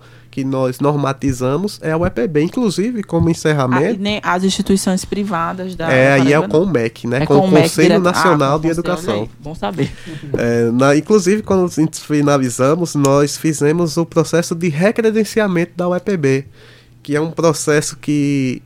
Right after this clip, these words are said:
Speaker 1: é, ele deve acontecer a cada cinco, a cada oito anos, mas desde noventa e sete que não <laughs> acontecia.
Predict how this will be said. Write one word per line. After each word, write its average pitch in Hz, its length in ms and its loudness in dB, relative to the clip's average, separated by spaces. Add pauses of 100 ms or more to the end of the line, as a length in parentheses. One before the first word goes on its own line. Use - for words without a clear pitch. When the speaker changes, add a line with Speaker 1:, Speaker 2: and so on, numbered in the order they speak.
(100)
Speaker 1:
é, 117 480 2
ele 135 180 0
deve 143 480 2
acontecer 127 880 -2 (140)
a 123 160 -2
cada 120 640 -2
cinco, 127 720 -8
a 110 60 -6
cada 131 180 2
oito 147 320 2
anos, 190 420 -4 (680)
mas 139 280 0
desde 139 280 2
noventa 131 380 0
e 123 60 -2
sete 120 300 -4
que 127 80 -8
não 127 80 -2
<laughs> - 20 0
acontecia. 175 680 0